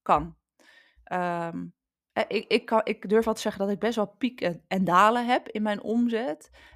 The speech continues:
En op het moment dat ik in mijn piek mezelf eh, ja, die, hè, een veel hoger salaris gaan geven. Dat betekent dat als ik dan even, als er geen sala-, of, eh, als er geen omzet binnenkomt, ja, dan heb ik dus een probleem. Dan kan ik het de maand erna niet meer doen.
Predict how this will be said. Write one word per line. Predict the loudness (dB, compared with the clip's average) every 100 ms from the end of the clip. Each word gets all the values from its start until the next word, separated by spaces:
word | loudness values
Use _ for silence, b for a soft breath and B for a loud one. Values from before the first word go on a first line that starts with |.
| b
En | -4
op |
het | -2
moment | 0 0 0
dat | -2 -6
ik | -10 _ _ _ _ _ _
in | 0 2
mijn | 2 -2 -4
piek | 0 0 0 -20 _ _ _ _
mezelf | -4 4 4 4 -4 _ _ -16
eh, | -16 -18 _ -4
ja, | -2 -2
die, | -4 -4 -4 -6 -4
hè, | 2 2
een | 0 -4
veel | -2 -2 4
hoger | 4 4 -2
salaris | -4 -2 -2 -4
gaan | -8
geven. | -6 -6 -6 -4 -4
Dat | -4
betekent | -2 -2 -2 -2 -2 -4 -8 b b
dat | -4
als | -4 -2
ik |
dan | -2 -2
even, | -4 -6
als | -8 -8
er |
geen | -6 -2 -2
sala-, | -2 -2 -2 -4
of, | -4
eh, | -2 -2
als | -4
er | -8
geen | -4 -4 -2
omzet | 0 -2 -2 -6
binnenkomt, | -8 -8 -4 -4 -2
ja, | -2
dan | -2
heb | -2 -4
ik |
dus | -6 -6
een | -6
probleem. | -4 0 0 0
Dan | -4
kan | -4 -4
ik |
het | -6
de | -6
maand | -2 -2 -2
erna | -4
niet | -2 -2 -2
meer | -8
doen. | -12 -14 -16